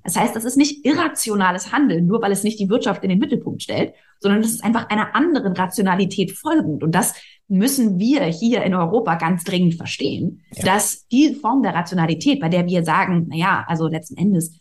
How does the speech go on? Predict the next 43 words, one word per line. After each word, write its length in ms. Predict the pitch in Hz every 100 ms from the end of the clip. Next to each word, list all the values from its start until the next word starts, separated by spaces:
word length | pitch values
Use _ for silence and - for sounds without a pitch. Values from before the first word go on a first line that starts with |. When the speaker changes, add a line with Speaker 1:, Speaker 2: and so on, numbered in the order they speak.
| -
Speaker 1:
wirst 140 | 175
du 60 | 190
ja 20 |
nicht 160 | 180 170
das 160 | 139
Wachstum 360 | 156 - - 160
auf 120 | 139
Null 240 | 165 160 160
setzen 360 | 139 139 151
wollen, 200 | 139 147
kannst 300 | - 185 -
du 40 | 156
ja 80 |
nicht 220 | 156 147 240
wollen, 220 | 262 202
kann 160 | 165
doch 140 | 165 165
kein 160 | 160
Mensch 300 | 214 302 -
wollen, 160 | 151 160
das 140 | 156
kann 180 | - 185
doch 140 | 170 160
auch 80 |
nicht 160 | 160 165
gut 140 | 202
sein 160 | - 170
für 100 | 160
Stabilität.“ 680 | - 135 151 147 285 - - _ _ _ _ _ -
Dass 220 | 202 202
aus 260 | 226 285 -
der 380 | 269 262 254 - _ _ _ _
Überzeugung, 800 | 247 185 180 - 269 330 170 160
dass 260 | 165 165 - -
erstens 500 | 180 254 - 226 -
man, 260 | 185 180
dass 240 | - 185 -
es 160 | - 185
wichtigere 540 | 196 - 233 - -
Ziele 280 | - 277 285
gibt 280 | 294 320 -
und 160 | 196 -
zweitens, 560 | 185 180 - 220 220